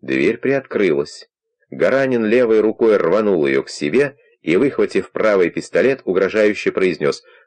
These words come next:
«Руки вверх, не шевелиться». В тот же момент из-за двери появился Воронцов, и на руках Купцевича щелкнули стальные наручники.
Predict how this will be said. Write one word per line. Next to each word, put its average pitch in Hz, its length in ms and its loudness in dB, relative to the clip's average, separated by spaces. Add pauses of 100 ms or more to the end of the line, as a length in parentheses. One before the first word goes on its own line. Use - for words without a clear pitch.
«Руки 78 380 -4
вверх, 78 440 -2
не 65 120 -10
шевелиться». 71 680 -4 (1300)
В - 60 -20
тот 98 200 0
же 101 140 0
момент 104 400 0
из-за 98 240 0
двери 104 280 0
появился 98 560 0
Воронцов, 87 640 -2 (760)
и 80 140 -2
на 82 100 0
руках 82 380 -2
Купцевича - 680 -2
щелкнули 127 560 -2
стальные 113 440 -2
наручники. 107 680 -6